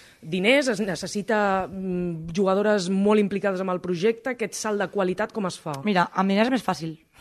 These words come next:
Speaker 2: <laughs> Això és el primer que et dic, amb diners és més fàcil. Quan no es pot, eh, fer aquest salt directament amb diners,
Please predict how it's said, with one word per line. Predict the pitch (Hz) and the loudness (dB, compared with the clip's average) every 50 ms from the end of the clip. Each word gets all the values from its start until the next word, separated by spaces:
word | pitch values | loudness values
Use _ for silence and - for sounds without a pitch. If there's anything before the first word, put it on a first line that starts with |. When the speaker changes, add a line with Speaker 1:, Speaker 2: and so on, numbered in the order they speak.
| - | -16
Speaker 2:
<laughs> | - 160 - - - _ _ _ - | -14 -14 -14 -14 -18 _ _ _ -12
Això | 190 170 - 214 | -10 -6 -4 -2
és | 233 | -2
el | 226 214 | 0 0
primer | 202 185 180 170 | -2 -2 -2 -2
que | 180 | -2
et | 170 | -2
dic, | 165 165 - | -2 0 0
amb | 170 170 | 0 0
diners | 170 190 233 285 294 - | 0 0 0 0 -2 -4
és | - 180 | -4 -4
més | 196 170 - | -4 -4 -4
fàcil. | - - - 165 160 147 - - - - - - - - _ - | -4 -6 -6 -6 -10 -10 -12 -18 -20 -20 -20 -20 -20 -20 _ -6
Quan | - 226 220 220 220 214 214 208 202 202 202 208 208 214 214 214 208 208 208 214 220 | -2 2 4 6 6 6 4 4 2 2 2 2 2 2 2 2 2 2 2 2 2
no | 233 262 | 2 2
es | 269 - - - | 2 -2 -6 -6
pot, | _ - 277 262 269 - _ _ _ - | _ 0 0 0 0 -4 _ _ _ -4
eh, | 240 254 247 247 240 240 240 240 233 220 220 226 262 240 226 208 - | -2 0 2 2 2 4 2 2 2 0 -2 -4 -6 -8 -10 -10 -4
fer | - 240 240 | 0 0 2
aquest | 233 247 240 240 | 2 0 -2 -4
salt | - - - 226 226 220 | -2 2 4 4 4 4
directament | 233 233 226 226 - 220 208 214 208 | 4 4 4 4 6 6 6 6 4
amb | 202 202 190 | 2 2 0
diners, | 190 196 208 240 294 359 - - | 0 2 2 0 0 -2 -4 -10